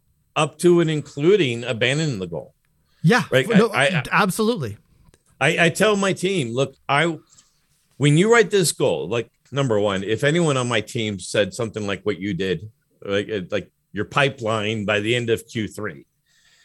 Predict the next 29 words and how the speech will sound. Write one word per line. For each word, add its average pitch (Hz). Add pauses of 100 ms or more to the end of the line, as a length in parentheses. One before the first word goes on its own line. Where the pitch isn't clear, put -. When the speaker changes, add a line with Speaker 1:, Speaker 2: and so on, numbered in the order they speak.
(440)
Speaker 1:
I, 139
I 139
would 131
have 95
just, - (540)
I'm 117
like, 110
'No. 117 (520)
Okay, 110
th-, 107
don't 139
put -
the 127
Q 120
three 104
part,' - (340)
right? 104
It, 101 (120)
I, 95 (200)
I 104
get 147
what 180
you're 175
trying 165
to 170
say, 123 (380)
okay, 104 (800)
but 139
you're, 143